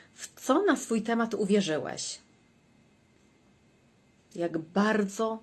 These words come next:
dopasowałeś się do innych? Jak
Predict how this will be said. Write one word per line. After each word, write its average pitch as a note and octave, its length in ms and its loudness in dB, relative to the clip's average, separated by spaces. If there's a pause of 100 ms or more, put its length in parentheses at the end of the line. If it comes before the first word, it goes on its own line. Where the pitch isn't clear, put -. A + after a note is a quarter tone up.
dopasowałeś F#3 920 0
się - 180 -6
do D#3+ 140 -6
innych? E3 600 -12 (1600)
Jak G3 380 0